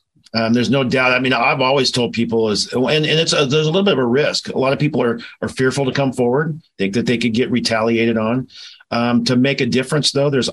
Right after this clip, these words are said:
always that little bit of risk that you put out. If I'm gonna make a, a stance and make a difference, there's always that slight bit of minimal risk that we have to take. But truly, um, our citizens and the people that are out and about that don't wear the uniform,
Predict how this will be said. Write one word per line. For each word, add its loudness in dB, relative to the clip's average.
always 0
that -2
little 0
bit 0
of 0
risk 0
that -4
you -2
put -2
out. -4
If -14
I'm 0
gonna 0
make 0
a, -2
a -2
stance -2
and 0
make -2
a 0
difference, -2
there's -4
always 0
that -2
slight -2
bit 0
of -4
minimal 2
risk 2
that 0
we 0
have -2
to -4
take. 0
But 0
truly, 2
um, 0
our 0
citizens 0
and 0
the 0
people -2
that 0
are 2
out 0
and -2
about 0
that 0
don't 0
wear 2
the -2
uniform, -2